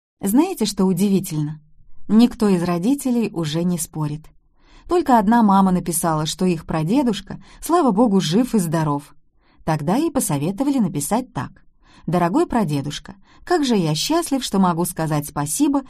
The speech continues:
глядя тебе в глаза». Мама вяло заметила, что облако — это вроде как на небесах уже,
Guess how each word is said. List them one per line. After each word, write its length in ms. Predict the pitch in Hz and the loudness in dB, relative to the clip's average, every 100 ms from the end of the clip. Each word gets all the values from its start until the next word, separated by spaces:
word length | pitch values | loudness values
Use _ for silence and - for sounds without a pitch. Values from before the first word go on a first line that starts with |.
| - - | -16 -6
глядя 420 | 160 202 320 277 | -2 0 2 0
тебе 280 | - 135 185 | -2 -2 0
в 60 | |
глаза». 460 | 185 175 143 143 151 - _ _ _ _ - - - | 0 -2 -2 -6 -8 -16 _ _ _ _ -20 -20 -6
Мама 400 | 170 190 285 277 | 0 4 6 6
вяло 340 | 170 156 156 | 4 0 0
заметила, 520 | 151 160 220 294 254 247 | -2 -2 0 -2 -2 -4
что 320 | - 190 - | -2 -6 0
облако — 520 | 269 302 233 165 - - - - - | 4 4 4 0 -6 -16 -20 -20 -6
это 220 | 285 294 | 0 2
вроде 320 | 254 277 285 | 4 4 2
как 200 | 269 254 | 0 0
на 80 | 262 | 0
небесах 640 | 262 240 254 208 208 220 | 2 2 0 2 2 2
уже, 260 | 190 156 139 | -4 -6 -10